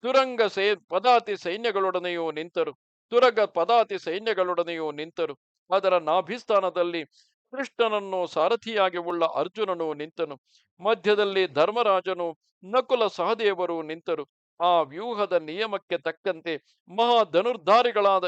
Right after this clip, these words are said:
ಇನ್ನೂ ಅನೇಕ ರಾಜರು ಅಲ್ಲಲ್ಲಿ ನಿಂತು ಆ ವ್ಯೂಹವನ್ನು ತುಂಬಿದರು. ಹೀಗೆ ಪಾಂಡವ ಸೈನ್ಯವು ದೊಡ್ಡ ವ್ಯೂಹವನ್ನು ಮಾಡಿಕೊಂಡು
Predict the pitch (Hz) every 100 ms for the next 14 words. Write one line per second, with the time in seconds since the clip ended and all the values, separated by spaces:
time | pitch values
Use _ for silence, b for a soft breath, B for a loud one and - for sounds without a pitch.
0 | 170 202 226 208 175 - 165 226 196 175
1 | 151 175 185 165 - 170 220 202 170 156
2 | 156 190 170 143 - 170 151 143 202 208
3 | 180 165 147 131 143 151 175 147 131 _
4 | _ _ _ 202 196 160 160 147 - 151
5 | 208 190 156 131 147 165 175 151 131 _
6 | _ _ _ 170 254 202 214 160 180 233
7 | 214 190 180 170 151 139 170 - 170 147